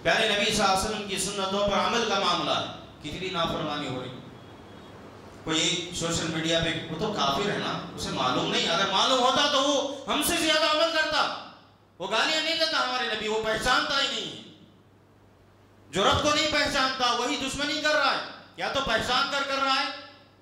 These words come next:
बाकी दुश्मन है वो। इब्लीस को मालूम है सब हक बातिल सब मालूम है इब्लीस को, तभी तो दुश्मनी कर रहा है वो। या तो वो दुश्मन है, या तो ये बीच वाले हैं, या तो हम हैं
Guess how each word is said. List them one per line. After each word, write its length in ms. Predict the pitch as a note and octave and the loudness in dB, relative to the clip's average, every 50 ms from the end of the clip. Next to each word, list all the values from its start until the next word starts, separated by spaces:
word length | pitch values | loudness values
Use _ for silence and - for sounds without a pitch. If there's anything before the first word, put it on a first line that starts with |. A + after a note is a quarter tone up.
| - - - - - - - - - - - - | -20 -20 -20 -20 -20 -20 -20 -20 -20 -20 -10 -4
बाकी 300 | F#3 G#3 G#3+ G#3+ A#3 A3+ | 0 0 0 0 -2 -2
दुश्मन 320 | G3+ G3 - - G3 F#3+ | -2 -2 -2 -2 -2 -2
है 220 | E3 E3 F3+ G#3+ G3 | -2 0 0 2 2
वो। 280 | D3 - - - - - - - - - - - - - | 0 -2 -4 -6 -10 -14 -16 -18 -20 -20 -20 -20 -20 -12
इब्लीस 340 | - D#3 E3+ A3 A#3 A3+ - | -8 -4 -2 0 0 0 0
को 100 | A#3 A3 | 0 0
मालूम 300 | G3+ G3 G#3 G#3+ A#3 A3 | 0 2 2 2 2 2
है 100 | A3 G#3+ G#3+ | 2 0 2
सब 160 | A3 A3+ - E3+ | 2 2 2 2
हक 240 | - G3+ G#3 G3+ | 0 0 0 0
बातिल 360 | - F#3 F#3+ G3+ G3+ G#3+ G#3+ G#3+ | 0 2 2 2 2 0 -2 -2
सब 180 | - A3+ A3+ | -2 0 2
मालूम 280 | A3+ A#3 A#3+ B3 B3+ B3 | 2 4 4 4 4 4
है 120 | A#3+ A#3 | 4 2
इब्लीस 300 | A3+ A3 G3 E3 - - | 2 2 0 -2 -2 -6
को, 200 | - - - - - - - - - - - - - - - - - - - - - - - - - - - - - | -8 -10 -14 -16 -20 -20 -20 -20 -20 -20 -20 -20 -20 -20 -20 -20 -20 -20 -20 -20 -20 -20 -20 -20 -20 -20 -20 -12 -6
तभी 200 | E3+ - G3+ A#3 | -2 0 0 2
तो 80 | A#3+ A#3+ | 2 2
दुश्मनी 440 | A3 A3 G#3+ - G#3+ A3 A3+ A3+ G#3+ | 2 2 2 2 2 0 0 0 0
कर 120 | A3+ A3 | 0 2
रहा 140 | A3 G#3+ G#3+ | 4 4 4
है 120 | A3 A3+ | 4 2
वो। 60 | A3 F#3 - - - - - - - - - - - - - - - - - - - - - - - - - - - | 0 -2 -2 -4 -8 -12 -16 -18 -20 -20 -20 -20 -20 -20 -20 -20 -20 -20 -20 -20 -20 -20 -20 -20 -20 -20 -18 -14 -10
या 60 | D#3+ | -6
तो 60 | D#3+ F3+ | -2 2
वो 180 | G#3 A3 G#3+ | 2 2 2
दुश्मन 260 | A3 A3 A3 G#3+ A3 | 2 0 0 0 0
है, 160 | G#3+ A3 A#3 A3+ | 0 0 0 0
या 120 | G#3+ G#3+ | 0 0
तो 80 | G3+ G3 | 0 0
ये 160 | G3 F#3+ F#3+ | 0 0 0
बीच 220 | G3 G3+ F#3+ F#3 | 0 -2 -2 0
वाले 240 | F#3+ F#3+ F#3 F#3+ F#3+ | 0 2 2 2 0
हैं, 180 | F#3+ G3+ G#3+ G3+ | 0 0 0 0
या 80 | G#3+ | -2
तो 160 | G3+ G#3 G#3 - - - - - - - - - - - - - - | -2 -2 -4 -6 -8 -10 -12 -14 -16 -16 -16 -16 -16 -16 -16 -12 -6
हम 180 | D3+ E3 E3+ E3 | -4 -2 -2 0
हैं 360 | E3+ E3 F3 E3+ E3+ - - | -2 -2 -4 -4 -6 -8 -12